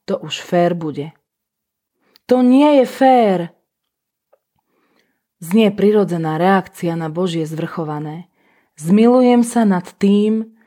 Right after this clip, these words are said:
komu som milostivý." A naozaj, nie je to fér,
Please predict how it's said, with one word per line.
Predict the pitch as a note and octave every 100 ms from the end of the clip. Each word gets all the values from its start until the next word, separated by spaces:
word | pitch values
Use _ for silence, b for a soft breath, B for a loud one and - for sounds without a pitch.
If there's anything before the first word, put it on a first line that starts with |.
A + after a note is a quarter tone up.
| b b b
komu | - G3+ G3+ G3+
som | G#3 G3+
milostivý." | F#3+ E3 D#3+ - - C#3+ C#3 D#3 _ _ _ _ _ _ _ _ _ _ _
A | - F3
naozaj, | F3+ G3+ F3 D#3 D3+ D#3+ _ -
nie | G3+ C4
je | A#3+
to | G#3 E3+
fér, | - F#3 E3+ D#3